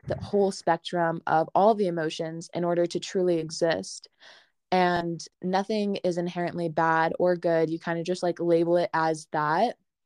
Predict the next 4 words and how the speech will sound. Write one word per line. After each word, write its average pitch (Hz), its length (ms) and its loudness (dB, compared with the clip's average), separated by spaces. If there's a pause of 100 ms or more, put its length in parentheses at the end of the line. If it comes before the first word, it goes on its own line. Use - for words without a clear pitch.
(540)
And 170 460 -4 (680)
I 196 140 4
know 190 280 4
that 170 500 -2